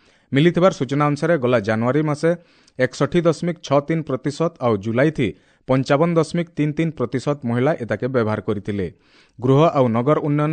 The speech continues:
ବିଭାଗ ପ୍ରମୁଖ ସଚିବ ଉଷା ପାଢ଼ୀ କହିଛନ୍, ପ୍ରବର୍ତ୍ତନ ଆଉ ପରିବହନ କର୍ତ୍ତୃପକ୍ଷଙ୍କର ସହିତ ଓଡ଼ିଶା ଯାତ୍ରୀ ଆପ୍ର ସମନ୍ୱୟ ମହିଳା ଆଉ ଅଲଗା ଦୁର୍ବଳ ବର୍ଗର ଲାଗି ଗୋଟେ ସୁରକ୍ଷିତ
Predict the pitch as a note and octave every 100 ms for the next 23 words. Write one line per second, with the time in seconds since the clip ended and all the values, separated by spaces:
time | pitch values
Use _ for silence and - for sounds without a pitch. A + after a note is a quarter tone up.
0 | C#3 G#2+ B2+ B2+ A2+ A2 B2+ - _ _
1 | _ _ - C3 B2 D3+ - C#3+ A#2+ D#3+
2 | D#3+ D#3 D3+ C#3 D3+ C3+ E2+ - _ _
3 | B2+ B2+ C#3 - F3 - A#2 B2+ B2+ C3
4 | D3 D#3+ - - C3+ C3+ - D3+ D3+ -
5 | - C3 C#3+ A2 - _ _ - B2+ C3+
6 | - F3 A#2 A2 - C#3+ C#3+ C#3+ D#3 -
7 | A#2+ A#2+ B2+ D#3 D3 A2 A#2+ D3 E3 A#2
8 | G2+ A#2 A#2+ C#3+ C#3+ A2+ A2 C3+ C#3 C3+
9 | C3+ C#3+ D3+ C3 E2+ _ _ - A#2 A#2
10 | C#3 B2+ - E3+